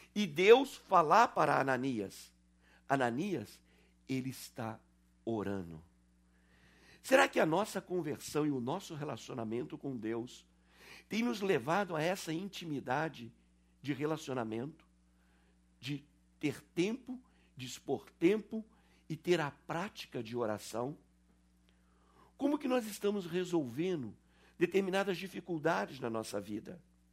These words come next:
Com a nossa habilidade, com o nosso carisma, com a nossa inteligência ou com a nossa oração?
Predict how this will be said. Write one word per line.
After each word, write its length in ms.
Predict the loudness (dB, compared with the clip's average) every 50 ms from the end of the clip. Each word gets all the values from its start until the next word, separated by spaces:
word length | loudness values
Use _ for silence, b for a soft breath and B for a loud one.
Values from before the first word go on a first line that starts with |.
| _ _ B B B B B B B B B B
Com 80 | 0
a 60 | 0
nossa 260 | 2 2 0 0 -2 -4
habilidade, 680 | -4 -4 -4 -4 -2 2 2 2 2 2 -2 -6 -18 b b b b b b
com 100 | -4 -4
o 40 | -2
nosso 280 | 0 -2 -2 -4 -6 -10
carisma, 640 | -6 -4 -2 -2 -2 -2 -4 -6 -8 -8 -8 -8 -10 b b b b b
com 60 | b 0
a 60 | 2
nossa 260 | 2 2 0 -2 -4
inteligência 760 | -8 -6 -6 -4 -4 -4 -4 -4 -4 -4 -4 -6 -8 -10 -10 -10 b b b b b b b
ou 100 | -4 -2
com 100 | 0 0
a 40 | 0
nossa 280 | 2 0 -2 -2 -4
oração? 460 | -6 -6 -6 -6 -6 -6 -6 -6 -8